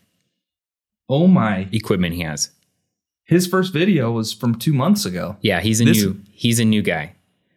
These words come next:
Speaker 2: On the
Speaker 1: He's gaining
Speaker 2: YouTubes.
Speaker 1: some serious popularity fast.
Speaker 2: Because he, he joined up,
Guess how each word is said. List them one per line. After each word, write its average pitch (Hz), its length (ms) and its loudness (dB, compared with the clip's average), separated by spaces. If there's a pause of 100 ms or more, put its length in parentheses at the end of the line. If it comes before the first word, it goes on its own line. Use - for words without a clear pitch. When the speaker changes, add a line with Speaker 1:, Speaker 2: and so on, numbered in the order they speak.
(300)
Speaker 2:
On 208 140 2
the 196 80 8
Speaker 1:
He's 196 160 2
gaining 185 280 2
Speaker 2:
YouTubes. 131 200 -4 (560)
Speaker 1:
some 160 200 0
serious 170 500 0
popularity 151 760 -2
fast. 147 760 -6
Speaker 2:
Because 113 380 0
he, 117 320 -2 (160)
he 117 220 -2
joined 120 460 0
up, 98 400 -4